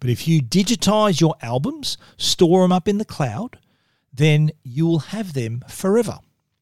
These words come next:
So how do you do it, I ask, you ask? A lot of people try to do the whole flatbed scanning, sort of one by one, and it's a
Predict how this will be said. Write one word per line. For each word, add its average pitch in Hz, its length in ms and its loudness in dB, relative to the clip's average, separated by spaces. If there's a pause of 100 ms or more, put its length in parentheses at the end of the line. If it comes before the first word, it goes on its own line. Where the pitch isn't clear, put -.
(260)
So - 160 -6
how 185 320 0
do 208 60 -2
you 202 100 0
do 202 220 4
it, 151 160 0
I 123 140 -2
ask, 110 360 -4
you 127 380 0
ask? 147 400 -2 (420)
A 135 80 -2
lot 175 220 4
of - 100 -4
people 170 300 0
try 156 280 0
to 143 120 0
do 147 240 2
the 127 120 -2
whole 135 220 0
flatbed 147 560 -4
scanning, 160 640 -2
sort 135 240 -2
of 127 60 0
one 147 240 0
by 143 240 0
one, 151 400 -2
and 127 160 -4
it's - 240 -4
a 123 180 0